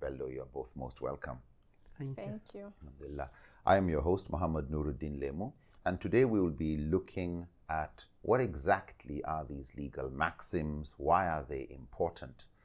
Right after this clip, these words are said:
Speaker 1: And I'd like to start with asking Brother Nasir, what exactly do we mean by Islamic legal maxims? Why are these important?
Speaker 2: أعوذ بالله السميع العليم من الشيطان الرجيم. بسم الله الرحمن الرحيم. Um,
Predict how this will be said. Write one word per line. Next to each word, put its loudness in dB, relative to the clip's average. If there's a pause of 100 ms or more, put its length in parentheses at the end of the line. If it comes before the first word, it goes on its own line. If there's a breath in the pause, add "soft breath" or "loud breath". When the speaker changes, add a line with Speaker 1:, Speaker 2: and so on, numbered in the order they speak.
(240 soft breath)
Speaker 1:
And 4
I'd 6
like 4
to -6
start 4
with 0
asking -2
Brother -2
Nasir, -2 (880 soft breath)
what 4
exactly 0
do -4
we 0
mean -2
by -8 (360)
Islamic -6
legal -8
maxims? -16 (160)
Why 4
are 4
these -4
important? -16 (920 soft breath)
Speaker 2:
أعوذ 2
بالله -2
السميع -6
العليم -6
من -6
الشيطان -10
الرجيم. -12 (160)
بسم -12
الله -4
الرحمن -10
الرحيم. -12 (840 soft breath)
Um, -2